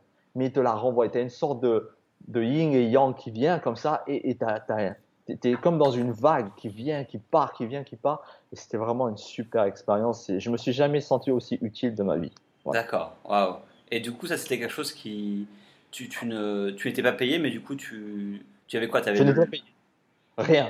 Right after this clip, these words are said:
Speaker 1: j'avais rien en fait. Des fois, ils me donnaient un repas, mais c'est, c'est les pauvres, des,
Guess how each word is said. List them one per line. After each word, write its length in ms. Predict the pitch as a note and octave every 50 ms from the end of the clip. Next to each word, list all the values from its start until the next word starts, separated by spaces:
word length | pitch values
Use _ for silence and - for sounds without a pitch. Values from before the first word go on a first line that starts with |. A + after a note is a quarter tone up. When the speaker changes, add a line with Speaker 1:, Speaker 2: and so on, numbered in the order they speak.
| -
Speaker 1:
j'avais 220 | - - A#2+ C3 C3
rien 240 | G#2+ C3+ C3+ B2
en 20 | -
fait. 140 | - A#2+ G#2+
Des 120 | G#2+ C3+
fois, 140 | - D#3 D3
ils 60 | C#3
me 20 |
donnaient 220 | A#2+ C3 B2+ B2+ B2
un 100 | A#2+ A#2
repas, 360 | G#2 G#2+ A2+ - - B2+ A#2+
mais 120 | A2 F#2+
c'est, 160 | - - F#2+ -
c'est 140 | - -
les 80 | F2+ F#2+
pauvres, 320 | - A2 G#2+ G2 G2 F#2
des, 160 | E2+ E2 -